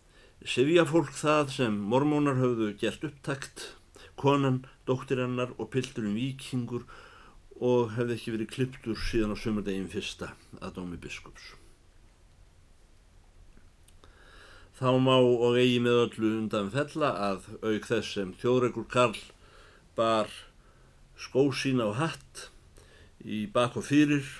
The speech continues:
en gekk berfættur sem fyrr var ritað, ber hann í fangi sér sveininn unga, þann er mestum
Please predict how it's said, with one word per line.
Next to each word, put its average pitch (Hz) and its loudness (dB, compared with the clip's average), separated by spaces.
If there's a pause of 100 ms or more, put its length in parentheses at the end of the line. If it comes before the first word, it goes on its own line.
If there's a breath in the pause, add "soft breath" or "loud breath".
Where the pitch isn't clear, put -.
(1400 soft breath)
en 120 0 (160)
gekk - -6
berfættur 135 -2
sem 92 -6 (260)
fyrr 123 0
var 123 6
ritað, 127 2 (1500 soft breath)
ber 135 4
hann 139 2
í 123 0
fangi 170 0
sér 165 8
sveininn 117 0 (100)
unga, 156 0
þann 123 -4
er 113 -4
mestum 127 -4